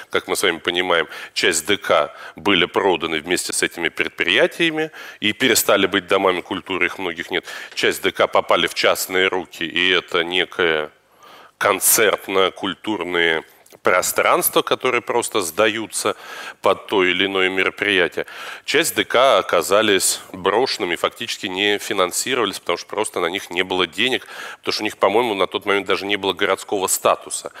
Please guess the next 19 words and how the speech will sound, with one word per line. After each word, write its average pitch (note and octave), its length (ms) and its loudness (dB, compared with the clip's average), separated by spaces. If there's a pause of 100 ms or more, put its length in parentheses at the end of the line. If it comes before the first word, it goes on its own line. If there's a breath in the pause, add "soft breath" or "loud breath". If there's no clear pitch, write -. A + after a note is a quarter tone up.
(320 loud breath)
Они G2 460 0
формально G2+ 540 2
были F2+ 240 0
городские, G2+ 600 0
но F#2 120 -2
подчинялись G#2+ 800 -2 (340 loud breath)
префектам, G2 840 0 (480)
у E2+ 80 -18
которых, G2+ 640 -2
э, E2 460 -2
префектам F#2+ 420 -2
города F#2 300 -4
Москвы, F#2+ 260 -2
у - 40 -6
которых - 340 -6
и - 60 -20
так - 280 -2
не G2 160 0
было G2 320 2